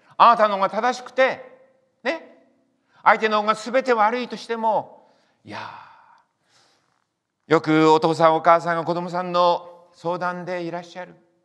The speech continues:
「なんでこんなに苦労し、もう食うものも食わずこんな風にしてやってんのに、なん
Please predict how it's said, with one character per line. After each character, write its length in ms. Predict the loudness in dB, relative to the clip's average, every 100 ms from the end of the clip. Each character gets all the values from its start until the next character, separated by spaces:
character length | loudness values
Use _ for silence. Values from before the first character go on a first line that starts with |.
| _ _ _ _ _ _ _ _ _
「な 280 | -6 -4 -4
ん 80 | -10 -18 _ _
で 120 | -16
こ 180 | -10 -10
ん 240 | -10 -12 -14
な 100 | -14
に 140 | -16
苦 220 | -20 -20
労 240 | -20 -20 -20
し、 260 | -20 _ _ _ _ _ _ _ _
も 960 | -2 2 2 2 0 -2 -8 -16 _
う 80 | _
食 100 | 0
う 20 | 4
も 140 | 4
の 80 | 4
も 140 | 0
食 220 | 0 -4
わ 140 | -4 -4
ず 160 | -6
こ 180 | -12 -12
ん 120 | -12
な 120 | -12 -12
風 220 | -12 -16
に 120 | -18
し 100 | -20
て 100 | -16
や 140 | -16
っ 140 | -16 _
て 100 | -20
ん 100 | -18
の 140 | -20
に、 120 | -20 -20 _ _ _ _ _ _ _
な 80 |
ん 80 | -10